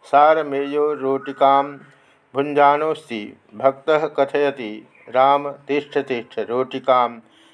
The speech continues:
घृता, घृताभ्यक्तां विदधामि। एतादृशो गुरुवचने विश्वासः। हतभागानां विश्वासो न भवति।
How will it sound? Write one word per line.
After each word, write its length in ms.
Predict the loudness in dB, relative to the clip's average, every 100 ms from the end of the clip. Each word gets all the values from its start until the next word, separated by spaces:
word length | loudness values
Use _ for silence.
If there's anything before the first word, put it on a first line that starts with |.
| _ -6
घृता, 680 | -4 2 4 4 2 -6 _ _ _ _ _ _ _ _ _ _ _ _
घृताभ्यक्तां 1300 | -4 -2 4 4 4 0 -6 -6 0 2 2 -2 -8 -18 -8
विदधामि। 760 | -6 -6 -2 2 2 0 -8 -12 -6
एतादृशो 840 | -2 0 2 2 0 -4 -4 -4
गुरुवचने 680 | -4 -2 0 -2 -4 -6 -8
विश्वासः। 840 | -8 -10 0 0 0 -2 -4 -6 -10 _ _ _ _ _ _ -2
हतभागानां 960 | 0 -2 2 4 4 2 0 -2 -4
विश्वासो 680 | -6 -12 -8 2 2 2 -4
न 80 | -6
भवति। 720 | -6 -4 -4 -6 -6 -10 -12